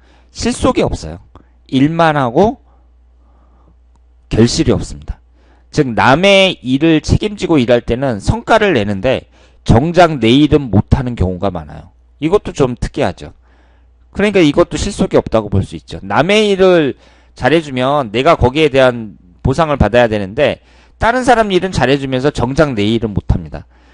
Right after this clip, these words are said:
그리고 계획이나 아이디어가 뛰어나요.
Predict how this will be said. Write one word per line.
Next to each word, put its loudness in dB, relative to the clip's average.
그리고 2
계획이나 4
아이디어가 2
뛰어나요. -2